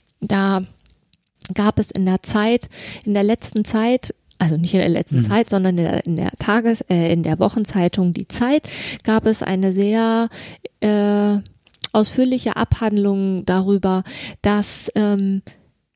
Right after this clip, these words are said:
Speaker 1: diese ganzen Übergriffe auf, äh, farbige oder, oder halt dunkelhäutige Menschen, die von der Polizei durchgeführt wurden in der Vergangenheit, und es waren echt einige, da wurden echt Zahlen genannt, wo ich gedacht hab, „Holla die Waldfee“,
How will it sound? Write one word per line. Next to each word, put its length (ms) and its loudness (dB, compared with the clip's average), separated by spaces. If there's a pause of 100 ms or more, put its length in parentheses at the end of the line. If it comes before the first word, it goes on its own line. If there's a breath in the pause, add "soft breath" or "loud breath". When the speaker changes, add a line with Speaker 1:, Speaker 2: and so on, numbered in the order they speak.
(460)
Speaker 1:
diese 240 2
ganzen 500 -2
Übergriffe 840 0
auf, 480 0
äh, 340 2
farbige 840 0 (120)
oder, 320 0
oder 360 0
halt 400 0
dunkelhäutige 680 0
Menschen, 460 0
die 100 2
von 220 0
der 80 2
Polizei 720 0 (440 loud breath)
durchgeführt 640 0
wurden 380 0
in 100 -4
der 120 2
Vergangenheit, 680 0
und 160 2
es 160 0
waren 300 -2
echt 320 0
einige, 340 2
da 200 2
wurden 240 2
echt 240 -6
Zahlen 340 0
genannt, 400 0
wo 60 2
ich 120 0
gedacht 320 -2
hab, 160 2
„Holla 220 2
die 160 0
Waldfee“, 560 0